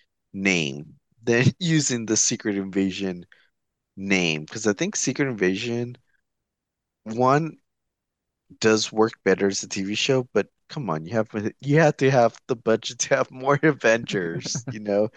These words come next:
Speaker 2: Yeah.
Speaker 1: Um, but that is my take.
Speaker 2: Solid, solid take, definitely. Yeah, you could argue that there really wasn't an invasion in this show.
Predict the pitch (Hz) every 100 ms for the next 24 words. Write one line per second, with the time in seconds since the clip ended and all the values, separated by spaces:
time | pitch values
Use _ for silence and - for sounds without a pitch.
0 | - 92 120 160 _ - - 113 104 90
1 | 85 - - - - 113 101 - 101 101
2 | 101 - 101 95 92 - - 90 85 82
3 | - 69 65 - - - - _ _ _
4 | _ _ _ _ _ - - - 123 113
5 | 110 - - - - 127 123 104 98 -
6 | - - _ - - - - - - 127
7 | - - _ _ _ _ _ - 143 139
8 | 180 330 123 143 160 135 135 131 127 120
9 | 127 117 107 - _ _ _ - 143 170
10 | 214 165 131 143 123 135 123 - _ _
11 | _ _ _ _ _ _ _ - 127 120
12 | 117 127 143 151 170 170 170 180 156 156
13 | 165 - 165 160